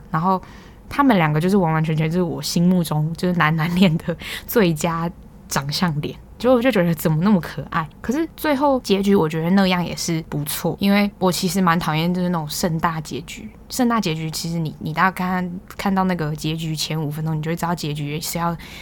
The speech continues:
开始那种 happy ending 之后，你就其实很想要起身离开戏院。我自己会想要这样，因为我就觉得又来了，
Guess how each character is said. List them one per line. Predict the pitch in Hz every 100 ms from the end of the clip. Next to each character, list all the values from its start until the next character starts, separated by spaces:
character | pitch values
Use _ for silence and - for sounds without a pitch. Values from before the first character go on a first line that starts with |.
| -
开 | - 202
始 | 202 151
那 | 170
种 | 160
happy | 151 180 180 175
ending | 165 160 151
之 | -
后， | 165
你 | 160
就 | 156 175
其 | - 160
实 |
很 | 147 165
想 | 160
要 | 170 - - - -
起 | - - 160
身 | 151 180 185
离 | 160
开 | - 160
戏 | 160 - 165
院。 | 147 151 147 - - - -
我 | 165
自 | 156 196
己 | 156
会 | 160
想 | 151
要 | 127
这 | 147 131
样， | 170 202
因 | 220
为 |
我 | 180
就 | 180
觉 | 165
得 | 156 151 - -
又 | 165
来 | 139
了， | 151